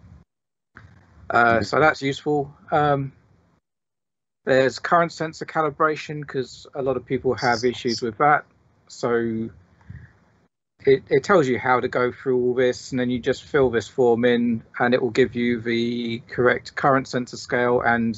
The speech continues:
Speaker 1: the offset, which using the old method, you don't really get the offset,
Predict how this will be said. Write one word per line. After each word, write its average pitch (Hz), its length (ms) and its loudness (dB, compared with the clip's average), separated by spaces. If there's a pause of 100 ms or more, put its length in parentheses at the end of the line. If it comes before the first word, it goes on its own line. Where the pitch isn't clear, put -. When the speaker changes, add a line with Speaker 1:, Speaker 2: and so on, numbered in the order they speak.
Speaker 1:
the 113 140 -2
offset, 147 440 -2 (360)
which - 480 -8 (500)
using 131 340 0
the 127 100 6
old 127 200 4
method, 117 380 -4
you 117 80 -4
don't 120 160 -4
really 113 200 -2
get - 200 -4
the 117 100 0
offset, 127 480 0